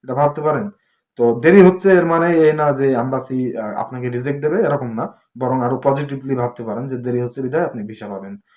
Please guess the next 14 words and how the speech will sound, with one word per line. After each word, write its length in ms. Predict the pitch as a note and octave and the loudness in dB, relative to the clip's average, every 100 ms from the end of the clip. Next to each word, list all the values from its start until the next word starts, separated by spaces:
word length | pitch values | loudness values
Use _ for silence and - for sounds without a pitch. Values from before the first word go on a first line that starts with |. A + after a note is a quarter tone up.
| _ _ _ | _ _ _
So 160 | B2+ B2 | -6 -4
সবার 280 | - C#3+ C#3+ | 0 2 2
জন্য 240 | D3+ D3 | 0 0
দোয়া 180 | D3+ D3+ | 4 4
রইল, 220 | D3 C#3+ F3+ - _ _ _ | 4 2 0 -2 _ _ _
আহ, 200 | G#2 G#2+ | -10 -8
যেন 220 | A#2+ B2 | -6 -4
আল্লাহ 260 | A#2 A#2+ A#2+ | -2 -2 -2
আপনার 220 | A#2+ A#2 | -2 -4
ইউরোপের 320 | A#2+ A#2+ A#2+ | -4 -4 -6
স্বপ্ন 300 | A#2+ A2+ A#2+ | -10 -12 -12
পূরণ 280 | A#2+ C3 B2+ | -10 -8 -8
করুন, 420 | C3+ D3 F#3+ G3+ - _ _ _ | -4 -2 -2 -4 -10 _ _ _
আহ, 240 | G#2 G#2 | -8 -8